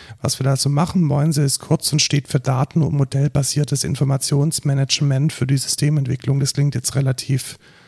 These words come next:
äh, relativ groß und ein bisschen abstrakt. Was es genau bedeutet, ist, dass wir die Entwicklung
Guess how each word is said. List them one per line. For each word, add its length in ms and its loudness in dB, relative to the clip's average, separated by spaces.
äh, 80 0
relativ 720 -2
groß 440 0
und 380 0
ein 120 0
bisschen 380 0
abstrakt. 640 -2
Was 220 0
es 200 -2
genau 300 0
bedeutet, 560 0
ist, 300 -4
dass 300 0
wir 180 2
die 420 -2
Entwicklung 720 0